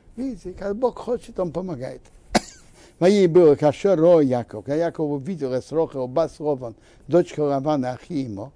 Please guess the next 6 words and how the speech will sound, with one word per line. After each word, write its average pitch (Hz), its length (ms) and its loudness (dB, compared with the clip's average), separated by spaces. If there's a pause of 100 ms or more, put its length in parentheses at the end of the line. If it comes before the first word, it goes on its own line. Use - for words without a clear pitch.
(180)
брат 143 320 -4
его 123 200 -10
мамы, 107 360 -14 (600)
Весцин 165 840 2
Рован, 135 340 4
Ахиимо, 131 680 -8